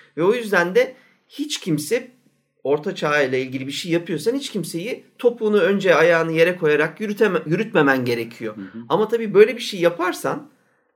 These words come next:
Speaker 1: herkes yani iç komedi filmine dönecektir. İnsanların çok garip bir şekilde yürümeleri gerekiyor.
Speaker 2: Hı hı.
Speaker 1: Ve kimse böyle bir şey yapmıyor. Oysa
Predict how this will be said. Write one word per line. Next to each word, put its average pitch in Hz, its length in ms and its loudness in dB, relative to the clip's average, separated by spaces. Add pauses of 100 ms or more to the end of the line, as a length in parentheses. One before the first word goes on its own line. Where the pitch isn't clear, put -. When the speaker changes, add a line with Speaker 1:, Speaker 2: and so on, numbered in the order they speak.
(440)
Speaker 1:
herkes 214 460 -4
yani 202 180 -2
iç 202 100 -8
komedi 233 340 2
filmine 131 420 -2
dönecektir. 123 520 -4
İnsanların 160 500 0
çok 175 240 -6
garip 143 340 0 (380)
bir 139 100 -18
şekilde 131 420 -8
yürümeleri 127 580 -2
gerekiyor. 123 520 -2
Speaker 2:
Hı - 300 -10
hı. - 160 -20
Speaker 1:
Ve 214 100 -4
kimse 214 280 -2
böyle 175 140 4
bir 202 60 -6
şey 262 180 -6
yapmıyor. 202 480 2 (320)
Oysa 180 580 -2